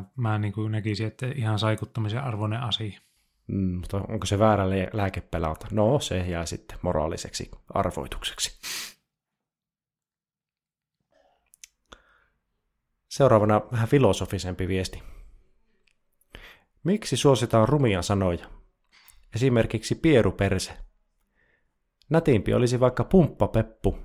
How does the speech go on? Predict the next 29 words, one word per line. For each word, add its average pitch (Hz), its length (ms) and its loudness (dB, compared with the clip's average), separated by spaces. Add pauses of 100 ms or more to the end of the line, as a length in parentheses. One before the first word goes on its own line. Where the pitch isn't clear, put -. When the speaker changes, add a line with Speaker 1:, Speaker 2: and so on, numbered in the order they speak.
(360)
Speaker 2:
tai 95 180 2
rupsupuo. - 840 0 (1600)
Speaker 1:
Mä 113 120 0
oon 107 80 -2
kyllä, 104 380 -6 (100)
mä 120 120 0
oon 127 100 0 (220)
lähtökohtaisesti 139 720 -4
täysin 147 380 0
eri 107 240 -2
mieltä. 104 420 -6 (380)
Kyllä, 117 160 -2 (160)
kyllä 135 120 0
mun 170 120 4
mielestä 139 240 2
niinku 120 160 2
pieruperse 110 680 0
on 104 100 -4
kyllä, 104 160 -8
se 104 100 -4
on 104 100 -2
suomen 110 340 -2
kielen 107 360 -4 (200)
yksi - 200 -10
kauneimpia 104 580 0
sanoja. 107 500 -6 (800)
Speaker 2:
Hmm. 147 200 2
Speaker 1:
Kyllä 120 200 2
siis - 360 -4